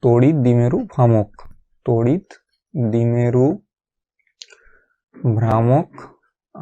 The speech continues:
আর ই কি জানি আমরা, তড়িৎ ক্ষেত্র প্রাবল্য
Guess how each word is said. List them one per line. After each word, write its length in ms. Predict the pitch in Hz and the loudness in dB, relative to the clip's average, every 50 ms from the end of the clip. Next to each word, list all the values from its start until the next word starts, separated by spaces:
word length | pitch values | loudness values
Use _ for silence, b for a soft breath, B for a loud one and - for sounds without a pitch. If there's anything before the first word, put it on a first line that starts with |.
| 135 123 123 113 110 110 | -6 -4 -2 -2 0 0
আর 160 | 110 107 110 123 131 _ _ _ _ - 135 135 | 0 -2 -4 -6 -10 _ _ _ _ 0 0 0
ই 20 | 131 131 | 0 2
কি 100 | - 147 143 139 | 2 2 2 2
জানি 180 | 139 139 143 143 143 143 | 2 2 0 0 0 0
আমরা, 180 | 147 156 190 262 277 _ _ _ _ _ _ _ _ _ - - | 0 0 -2 -2 -4 _ _ _ _ _ _ _ _ _ -2 0
তড়িৎ 300 | 120 117 117 127 147 - - - | 0 2 2 0 0 -2 -6 -8
ক্ষেত্র 300 | - 117 - - - - 165 233 247 - - - _ _ | -6 -6 -6 -6 -8 -8 -6 -6 -8 -14 -20 -20 _ _
প্রাবল্য 420 | - 135 120 113 113 107 104 101 | -4 -4 -2 -2 -2 -4 -4 -4